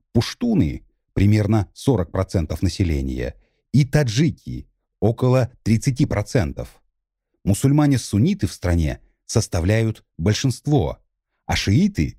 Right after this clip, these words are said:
меньшинство, но довольно значительное.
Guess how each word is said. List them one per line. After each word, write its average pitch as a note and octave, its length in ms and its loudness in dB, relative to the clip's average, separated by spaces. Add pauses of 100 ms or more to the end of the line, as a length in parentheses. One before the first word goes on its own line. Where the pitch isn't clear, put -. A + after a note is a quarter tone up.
меньшинство, F#2+ 880 0 (640)
но B2 380 2
довольно G2 440 0
значительное. B1 840 -6